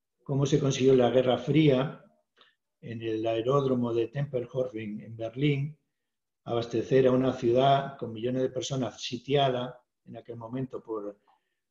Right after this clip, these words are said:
por el, la guerra, después de la Segunda Guerra Mundial, de víveres, alimentos, agua, y mantener a la población viva durante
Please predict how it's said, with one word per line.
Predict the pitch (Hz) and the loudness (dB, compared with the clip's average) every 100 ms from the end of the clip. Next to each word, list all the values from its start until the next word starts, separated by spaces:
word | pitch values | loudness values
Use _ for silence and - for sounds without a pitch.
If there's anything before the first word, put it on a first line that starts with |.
| _ | _
por | - 104 | -8 -2
el, | 107 107 | -2 -2
la | 107 | -4
guerra, | 107 123 117 | -2 -2 -2
después | 104 107 123 | -4 -4 -2
de | 117 | -2
la | |
Segunda | 117 113 | -2 -6
Guerra | 110 110 | -6 -6
Mundial, | 123 127 131 127 143 139 | -4 0 2 2 0 -6
de | 113 | -4
víveres, | 110 135 131 127 117 | -2 4 6 6 0
alimentos, | 101 113 131 123 117 | -4 -2 -4 -4 -4
agua, | 120 123 113 127 - _ _ _ _ _ _ | -2 -2 -2 -6 -12 _ _ _ _ _ _
y | - 123 | -2 0
mantener | 117 113 113 120 | 0 -2 -2 0
a | 127 | 2
la | 123 | 2
población | 117 117 113 120 117 123 110 | 0 -2 -2 0 2 0 -2
viva | 123 117 120 - - _ | 0 2 0 -4 -12 _
durante | 127 110 107 101 107 107 - | -12 -10 -10 -8 -8 -8 -10